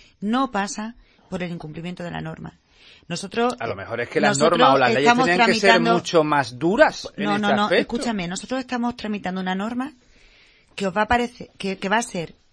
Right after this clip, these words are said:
Speaker 1: a lo mejor os parece una barbaridad lo que voy a decir, pero tiene su sentido, flexible para el hostelero en cuanto a decisión de modelo de negocio,
Speaker 2: Ujú.
Speaker 1: pero contundente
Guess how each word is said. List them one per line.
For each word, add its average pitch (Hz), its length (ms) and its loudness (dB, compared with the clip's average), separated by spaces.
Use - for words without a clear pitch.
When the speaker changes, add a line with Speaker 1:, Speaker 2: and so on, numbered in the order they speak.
Speaker 1:
a 143 40 -10
lo 151 40 -10
mejor 202 340 -10
os 185 140 -10
parece 170 240 -10
una 202 100 -4
barbaridad 180 300 -4
lo 180 60 -4
que 170 80 -10
voy 170 60 -6
a 165 40 -6
decir, 170 280 -14
pero 156 160 -6
tiene 175 200 -8
su 170 100 -10
sentido, 151 460 -14
flexible 240 960 -2
para 196 180 0
el 202 80 -2
hostelero 196 560 -6
en 190 120 -8
cuanto 185 280 -2
a 180 60 -2
decisión 185 480 -6
de 170 80 -10
modelo 165 300 -8
de 160 120 -12
negocio, 208 480 -12
Speaker 2:
Ujú. 151 540 -10
Speaker 1:
pero 240 160 4
contundente 233 840 -4